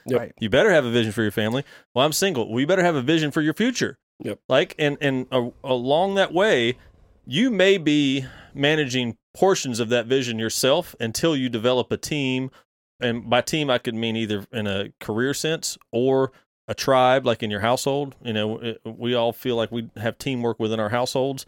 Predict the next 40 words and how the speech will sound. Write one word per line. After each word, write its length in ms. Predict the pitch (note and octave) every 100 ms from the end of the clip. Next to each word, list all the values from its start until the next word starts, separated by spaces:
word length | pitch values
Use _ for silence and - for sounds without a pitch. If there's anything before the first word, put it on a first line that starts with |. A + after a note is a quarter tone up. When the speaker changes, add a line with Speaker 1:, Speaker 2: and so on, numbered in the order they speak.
| - _ - -
Speaker 3:
and 100 | A2+
everybody 380 | B2+ A#2+ A#2 A2+
has 260 | B2 A#2+
their 120 | A2+ A2
s-, 140 | - _
portions 440 | - C3+ - A#2 G#2+
of 80 |
that 200 | A2 A2 A2+ A2+
vision 440 | A2+ A#2+ B2 A2+
that 100 | A2
they 160 | G2+ G#2+
manage. 400 | G#2 A2 C#3 C#3
So 140 | C3+
that 180 | B2 B2+ - _ -
it 120 | D#3
just 180 | G3 - _
continues 440 | - D3 G3 F3+ C3
to 60 |
go 140 | C3+ C3+
back 180 | C3+
to 60 | B2+
what 140 | A#2 A2+
J 120 | B2
P 140 | B2+
was 160 | G#2+ G2+
saying, 320 | D#3 E3 A#2+
but 200 | G#2+ - - _ _ _
it 180 | D#3 C3
doesn't 300 | E3+ G#3 F3
have 260 | A#2+ D#3 E3
to 80 | C3+
be 200 | B2+ C#3
a 40 |
grandiose 840 | A2 A#2+ B2+ C#3+ A#2+ A#2 A#2+ A#2 -
vision 460 | G#2+ C3+ B2+ A2 G#2
of 120 | G2
having 300 | C3 A2+ G#2
Hilton 280 | B2+ B2+ A2+
Speaker 1:
No. 80 | A2+
Speaker 3:
hotels. 580 | G2+ C3+ B2 - -